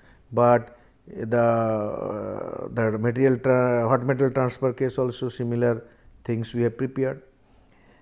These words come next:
Uh, your pressure tank system you can prepare, you have your own system, there also you can prepare.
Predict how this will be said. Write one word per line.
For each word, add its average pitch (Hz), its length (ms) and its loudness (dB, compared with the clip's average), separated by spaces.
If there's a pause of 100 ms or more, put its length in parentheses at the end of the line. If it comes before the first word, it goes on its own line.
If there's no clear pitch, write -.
(200)
Uh, 107 380 -2
your 117 220 4
pressure 135 300 2
tank 139 280 0
system 120 600 -4
you 120 120 -2
can 120 240 -2
prepare, 127 480 -2 (680)
you 127 280 2
have 131 460 4
your 127 220 2
own 147 300 4
system, 135 800 -2
there 117 220 2
also 131 240 -2
you 123 80 -2
can 123 200 -6
prepare. 123 420 -2